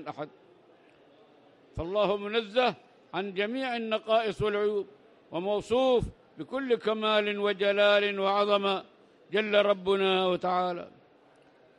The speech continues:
كما يؤخذ إجمالا من قوله: "الله أحد"،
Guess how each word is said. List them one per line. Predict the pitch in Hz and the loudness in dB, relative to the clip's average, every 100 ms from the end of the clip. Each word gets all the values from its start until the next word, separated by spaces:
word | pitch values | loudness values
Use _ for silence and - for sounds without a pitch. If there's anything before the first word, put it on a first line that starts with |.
| - _ _ - _ _ | -20 _ _ -20 _ _
كما | 202 208 214 | -4 -2 6
يؤخذ | 233 254 175 240 220 - _ _ 170 | 6 6 4 2 0 -8 _ _ -8
إجمالا | 165 185 220 240 240 226 185 135 - - | -6 -2 0 2 2 2 0 -8 -20 -10
من | 170 185 | -8 -6
قوله: | 214 220 208 202 208 202 | 0 0 2 0 0 -2
"الله | 196 196 208 208 190 214 | -4 0 2 2 2 -2
أحد"، | 170 196 | -2 -2